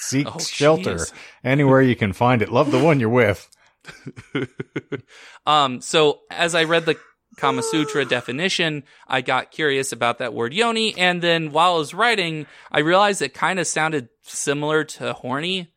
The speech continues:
Speaker 2: and that's where I just made the connection. I had to
Speaker 1: Wow.
Speaker 2: justify it. Yeah, like I said, it was kind of a stretch. I'm glad I have a lot of history, a lot of random history trivia,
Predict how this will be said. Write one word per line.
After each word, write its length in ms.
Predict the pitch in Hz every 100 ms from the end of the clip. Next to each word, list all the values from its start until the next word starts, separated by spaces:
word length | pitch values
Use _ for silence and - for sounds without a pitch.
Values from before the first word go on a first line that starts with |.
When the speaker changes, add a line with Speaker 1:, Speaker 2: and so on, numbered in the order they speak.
| _
Speaker 2:
and 220 | 135 135 -
that's 320 | 131 127 -
where 160 | 139 127
I 100 | 127
just 220 | 120 -
made 140 | 123
the 60 | 110
connection. 540 | - 107 95 - 80 -
I 380 | 147 120 131 135
had 160 | 180 175
to 80 | 160
Speaker 1:
Wow. 60 | -
Speaker 2:
justify 540 | 147 139 131 - 117
it. 200 | 107 107 _ - - -
Yeah, 420 | 180 233 185 117
like 220 | 175 214 220
I 80 |
said, 320 | 185 214 170 131
it 80 |
was 160 | 147 151
kind 200 | 214 214
of 60 | 165
a 80 |
stretch. 420 | 139 - 180 190 170
I'm 120 | 143
glad 260 | 156 170
I 80 | 170
have 320 | 156 160 160 -
a 80 | 151
lot 240 | 143 151
of 80 | 131
history, 480 | 156 160 180 165 160 -
a 100 | 135
lot 320 | 131 139 143
of 80 | 127
random 340 | 135 143 131
history 440 | 123 131 - 139
trivia, 580 | 135 - 139 139 139 135